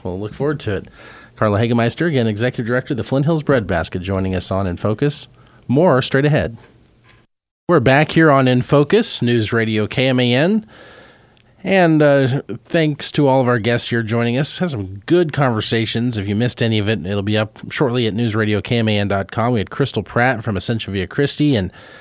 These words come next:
Kathy Ray from the Crisis Center talking about Sexual Assault Awareness Month, and then Carla Hagemeister from the Flint Hills Bread Basket, the new director there,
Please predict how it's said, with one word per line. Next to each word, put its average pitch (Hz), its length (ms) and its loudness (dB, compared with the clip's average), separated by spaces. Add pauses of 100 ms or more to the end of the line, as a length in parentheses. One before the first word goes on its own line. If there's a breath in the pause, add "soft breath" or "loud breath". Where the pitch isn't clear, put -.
(280 loud breath)
Kathy 143 420 0
Ray 123 420 2
from 107 160 -6
the 104 80 -4
Crisis - 400 -2
Center 131 320 0
talking 117 460 -2
about 98 360 0 (600 loud breath)
Sexual 123 340 -2
Assault 110 300 -2
Awareness 117 480 -2
Month, 123 340 0
and 107 80 -2
then 92 220 -6
Carla 104 320 -2
Hagemeister 110 600 -2
from 98 120 -6
the 78 80 -6
Flint 107 220 -6
Hills 92 140 -4
Bread 107 220 -4
Basket, 98 420 -2
the 92 80 -6
new 101 160 -2
director 104 400 -6
there, 98 340 -2